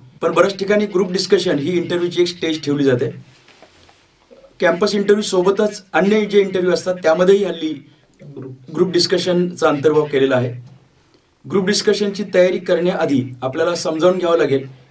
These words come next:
Speaker 1: की group डिस्कशनचं मूळ प्रयोजन काय आहे. खरं तर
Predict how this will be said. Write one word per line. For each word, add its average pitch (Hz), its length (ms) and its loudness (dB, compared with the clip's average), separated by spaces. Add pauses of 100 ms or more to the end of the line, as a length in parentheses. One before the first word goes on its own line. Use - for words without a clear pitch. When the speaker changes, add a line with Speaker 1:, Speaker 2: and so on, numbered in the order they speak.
(220)
Speaker 1:
की 160 60 -8
group 165 260 0
डिस्कशनचं 185 640 -2
मूळ 180 220 2
प्रयोजन 156 440 0
काय 143 180 -2
आहे. 107 220 -4 (1200)
खरं 160 260 2
तर 196 200 2